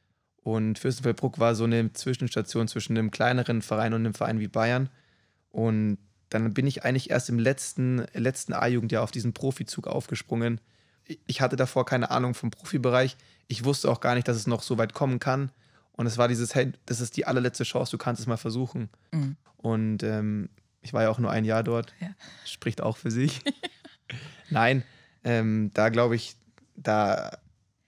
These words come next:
Speaker 1: musst du auch als purer Bayern-Fan, ähm, hab ich da nicht so wirklich drüber nachgedacht. Ich weiß, dass ich sogar rote Schuhe anhatte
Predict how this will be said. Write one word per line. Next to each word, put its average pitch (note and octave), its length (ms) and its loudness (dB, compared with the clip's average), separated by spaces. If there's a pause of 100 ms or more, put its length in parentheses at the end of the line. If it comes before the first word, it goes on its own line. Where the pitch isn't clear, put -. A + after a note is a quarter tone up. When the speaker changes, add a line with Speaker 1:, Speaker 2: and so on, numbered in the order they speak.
(420)
Speaker 1:
musst D3 360 2
du B2 100 4
auch B2+ 240 4
als - 500 -2 (180)
purer B2+ 260 2
Bayern-Fan, A#2 640 2 (500)
ähm, A2+ 480 2
hab B2 140 2
ich A#2 80 -4
da A#2 120 4
nicht B2 140 2
so - 120 -2
wirklich A#2+ 180 -2
drüber A2+ 220 0
nachgedacht. A#2 500 0
Ich - 120 -8
weiß, A#2+ 140 2
dass A2+ 120 -4
ich A2 100 -6
sogar A2+ 200 0
rote A#2 220 -2
Schuhe A#2+ 260 0
anhatte A#2 380 0